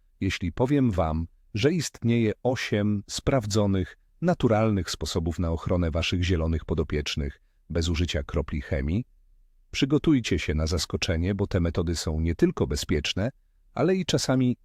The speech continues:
skuteczniejsze. Tak bardzo przywykliśmy do chemii, bo obiecują szybki rezultat, prawda? Spryskałeś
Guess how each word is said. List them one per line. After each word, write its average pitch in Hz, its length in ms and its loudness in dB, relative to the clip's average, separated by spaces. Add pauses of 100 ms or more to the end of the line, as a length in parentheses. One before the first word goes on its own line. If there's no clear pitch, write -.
(120)
skuteczniejsze. - 960 -2 (760)
Tak 76 240 -2
bardzo 107 480 2
przywykliśmy 87 680 -2
do 73 120 0
chemii, 69 440 -2 (680)
bo 90 200 0
obiecują 90 560 0
szybki - 360 -2
rezultat, 82 480 0
prawda? 82 440 0 (440)
Spryskałeś 71 840 -2